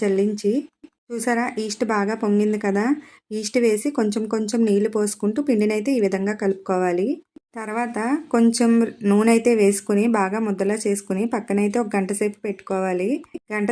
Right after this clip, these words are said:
తర్వాత పిండి అనేది బాగా పొంగుతుంది. కొంచెం చేతికి నూనె రాసుకుని పిండిని ఎంత బాగా కలిపితే బన్స్ అనేవి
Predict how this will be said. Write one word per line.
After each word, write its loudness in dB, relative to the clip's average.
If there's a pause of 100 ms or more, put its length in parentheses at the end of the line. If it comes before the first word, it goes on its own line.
తర్వాత -2 (100)
పిండి 2
అనేది 0
బాగా -2
పొంగుతుంది. 0 (120)
కొంచెం 0
చేతికి 0
నూనె 0
రాసుకుని -2 (520)
పిండిని -2 (120)
ఎంత -2 (100)
బాగా 0
కలిపితే -2 (100)
బన్స్ 0
అనేవి 0